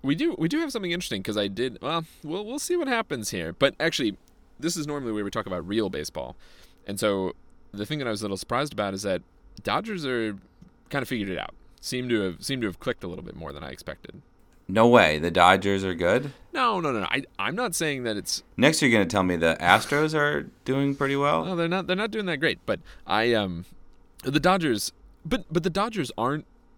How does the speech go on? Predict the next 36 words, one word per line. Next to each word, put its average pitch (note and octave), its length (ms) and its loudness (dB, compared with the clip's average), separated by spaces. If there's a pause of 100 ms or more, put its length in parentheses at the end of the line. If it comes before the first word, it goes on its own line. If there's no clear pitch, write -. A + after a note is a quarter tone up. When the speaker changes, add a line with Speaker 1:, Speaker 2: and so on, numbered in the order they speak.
(140)
Speaker 1:
the A2 200 0
expected A#2 500 -4
winning G2 300 -4
team C3+ 240 -6
from G2 140 -10
that F#2 180 -6
division. G#2 320 -6 (500)
The - 80 -8
Padres C#3+ 400 -2
should G2+ 160 -6
be G2 80 -2
better G#2+ 260 0
than - 160 -12
them. - 160 -20 (380)
Speaker 2:
No, G3 240 0
they're, - 160 -16 (360)
no, D#2 380 -6
come - 260 -8
on. - 440 -12 (340)
Speaker 1:
You D3+ 260 -4
don't, G#3+ 220 -6
you C3+ 180 -2
don't G#3 220 -6
think, F#2 480 -6 (420)
you A#2+ 120 0
don't D3+ 80 0
think C#3+ 160 -4
the A2 60 -8
Padres G2 380 -6
have F#2 120 -8
a F2+ 40 -10
better F2+ 220 -4
team F2 200 -12
than D2+ 100 -12
the C#2+ 80 -14
Dodgers? - 460 -16